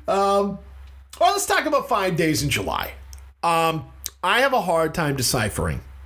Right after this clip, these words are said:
what my favorite Blue Rodeo album is to this point. Is it Five Days in July, or is it,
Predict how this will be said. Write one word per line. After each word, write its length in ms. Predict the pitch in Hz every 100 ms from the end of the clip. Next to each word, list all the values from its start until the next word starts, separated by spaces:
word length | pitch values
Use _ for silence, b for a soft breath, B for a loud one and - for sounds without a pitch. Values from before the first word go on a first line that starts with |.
| - - B B B B B -
what 420 | 127 165 214 214
my 140 | 190
favorite 440 | 165 180 156 151 131
Blue 260 | 143 147
Rodeo 520 | 135 131 127 113 117 110
album 400 | 117 110 110 113
is 220 | 113 110
to 120 | -
this 200 | 69 60
point. 420 | - - 57 60 - - -
Is 260 | 170 180
it 120 | 190 185
Five 360 | 147 143 139
Days 260 | 131 120 110
in 80 | 101
July, 480 | 110 120 123 123 B B B B -
or 320 | 131 127 123
is 300 | 143 139 123
it, 320 | 131 131 127